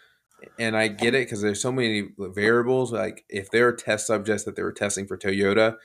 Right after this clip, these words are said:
didn't encounter issues, like, I guess they wouldn't expect it to encounter issues other way,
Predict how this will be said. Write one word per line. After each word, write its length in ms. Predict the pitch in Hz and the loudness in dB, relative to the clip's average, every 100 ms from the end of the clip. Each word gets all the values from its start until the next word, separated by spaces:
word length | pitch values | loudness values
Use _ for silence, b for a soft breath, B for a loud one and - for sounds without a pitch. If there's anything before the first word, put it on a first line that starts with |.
| B - | B -6
didn't 260 | 101 101 | -4 -4
encounter 460 | - 98 - 101 65 | -8 -8 -2 -2 -2
issues, 560 | 92 - 123 123 123 - b b - | -4 -4 -2 -2 -4 -12 b b -2
like, 380 | 95 92 - _ _ - _ _ | 0 0 -6 _ _ -20 _ _
I 100 | 113 | -2
guess 180 | 107 113 | 0 0
they 120 | 107 | 0
wouldn't 220 | 98 98 | -2 -4
expect 680 | 95 - - 104 85 - - _ _ _ _ _ _ _ _ | -6 -8 -2 0 0 -6 -20 _ _ _ _ _ _ _ _
it 160 | 107 101 | -2 0
to 100 | 101 | -2
encounter 340 | 92 104 95 | -2 0 0
issues 380 | 69 87 - 90 | 0 -10 -8 -8
other 220 | 90 82 | -8 -10
way, 120 | 64 | -12